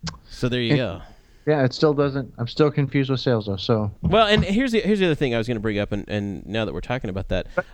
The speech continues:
Speaker 2: since, well, 'cause I'm looking at this, 'cause sales in Canada are up and Mexico.
Speaker 1: Yeah, absolutely. U S is about the only place they're down around the world
Speaker 2: Right.
Speaker 1: of all the markets. Now, I was listening to our friends over at Motor Trend,
Speaker 2: Right.
Speaker 1: uh, Charlie and Sean,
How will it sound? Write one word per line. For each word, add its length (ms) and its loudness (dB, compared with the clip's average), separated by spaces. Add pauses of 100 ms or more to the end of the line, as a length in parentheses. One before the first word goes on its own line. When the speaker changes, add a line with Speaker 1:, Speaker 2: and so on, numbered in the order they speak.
(140)
Speaker 2:
since, 200 0
well, 200 -4
'cause 160 4
I'm 160 4
looking 180 2
at 100 4
this, 220 -10
'cause 200 2
sales 260 2
in 80 2
Canada 340 0
are 300 0
up 340 0
and 220 4
Mexico. 600 -2
Speaker 1:
Yeah, 180 0
absolutely. 440 0
U 160 2
S 180 0
is 120 0
about 240 -2
the 120 -6
only 320 -4
place 280 -6
they're 100 -4
down 260 -4
around 220 -8
the 80 -10
world 320 -12 (300)
Speaker 2:
Right. 200 2 (100)
Speaker 1:
of 100 -4
all 120 0
the 60 -2
markets. 480 -6
Now, 240 0
I 140 -2
was 160 0
listening 280 -2
to 140 -4
our 80 0
friends 300 -4
over 200 -4
at 60 -6
Motor 220 -6
Trend, 280 -6 (460)
Speaker 2:
Right. 200 0 (460)
Speaker 1:
uh, 340 -6
Charlie 360 -6
and 80 -10
Sean, 300 -8